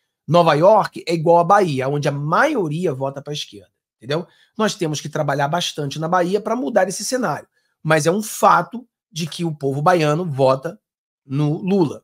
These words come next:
Eles gostam do Lula. Por exemplo, vocês estão vendo os estados que estão, é, é, em rosinha? Deixa eu ver se eu consigo. Rosinha, tá vendo? O-, os que estão assim mais de rosa, ó.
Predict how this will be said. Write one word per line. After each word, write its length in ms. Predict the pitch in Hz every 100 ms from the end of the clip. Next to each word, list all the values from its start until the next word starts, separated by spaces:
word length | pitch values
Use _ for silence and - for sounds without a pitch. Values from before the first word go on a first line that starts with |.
| _
Eles 180 | 139 131
gostam 480 | 135 151 196 208 143
do 80 | 131
Lula. 280 | 107 92 73 _ _ _ _ _
Por 80 | 170
exemplo, 160 | 135 135
vocês 120 | -
estão 160 | 247
vendo 220 | 214 285 226
os 140 | 180
estados 560 | 170 - 180 170 156 -
que 80 |
estão, 480 | 151 - 165 156 151 _
é, 320 | 143 139 151
é, 320 | 139 127 123 -
em 100 | 156
rosinha? 680 | 131 139 117 131 196 123 - _ _ _ _ _ _ _ _ _
Deixa 100 | -
eu 20 | 117
ver 80 |
se 60 | 110
eu 40 |
consigo. 460 | - - - 113 - _ - - - - - _ _ _ _ _ - _ _ _ _ _ _ -
Rosinha, 540 | 151 185 131 143 104
tá 140 | - 139
vendo? 340 | 185 165 -
O-, 160 | 156 143
os 100 | 147
que 80 | 165
estão 240 | - 170
assim 180 | 160 -
mais 300 | 156 170 165
de 80 | 156
rosa, 560 | 147 143 123 107 - _ -
ó. 280 | 127 110